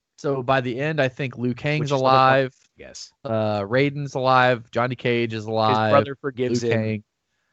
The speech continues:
Speaker 1: Yeah. Um, Sonya's alive. She has killed the Australian guy who killed her partner. Everyone is pretty
Speaker 2: Yeah,
Speaker 1: much
Speaker 2: she killed, that,
Speaker 1: appeased.
Speaker 2: that,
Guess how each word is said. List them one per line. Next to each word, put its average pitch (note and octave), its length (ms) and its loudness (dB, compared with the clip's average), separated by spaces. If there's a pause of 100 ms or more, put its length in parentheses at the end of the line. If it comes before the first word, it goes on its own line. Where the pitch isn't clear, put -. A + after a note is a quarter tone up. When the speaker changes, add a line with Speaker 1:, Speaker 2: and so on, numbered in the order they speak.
(140)
Speaker 1:
Yeah. G2 340 0 (540)
Um, G2 640 -2 (460)
Sonya's C3 480 2
alive. A#2 600 6
She B2 220 -4
has A2+ 260 0
killed D3 340 2
the C3+ 80 2
Australian B2+ 360 2
guy B2 120 4
who A#2+ 80 2
killed A2+ 240 -2
her F#2 60 -4
partner. C#3 680 4
Everyone C#3 380 2
is B2 80 -4
pretty B2+ 200 -2
Speaker 2:
Yeah, B2 60 0
Speaker 1:
much A#2+ 120 4
Speaker 2:
she G#2+ 80 -4
killed, A4 240 -2
that, F4 100 6
Speaker 1:
appeased. A4+ 140 -2
Speaker 2:
that, F4 260 2